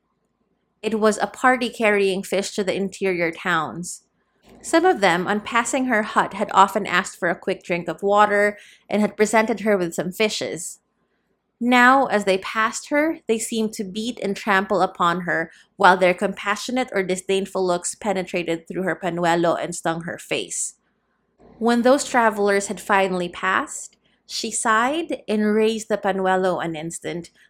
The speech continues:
to see how far she still was from the town. There yet remained a few telegraph poles to be passed before reaching the bantayan,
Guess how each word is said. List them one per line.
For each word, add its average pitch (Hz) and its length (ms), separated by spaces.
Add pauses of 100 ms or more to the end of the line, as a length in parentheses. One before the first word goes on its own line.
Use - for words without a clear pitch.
(140)
to 208 80
see 214 180
how 208 260
far 202 520
she 202 200
still 202 460
was 175 340
from 170 220
the 156 80
town. 160 580 (960)
There 220 340
yet 247 280
remained 202 480
a 190 120
few 220 200
telegraph 196 760
poles 175 420
to - 120
be 165 140
passed 220 480
before 180 300
reaching 170 480
the 165 80
bantayan, 160 840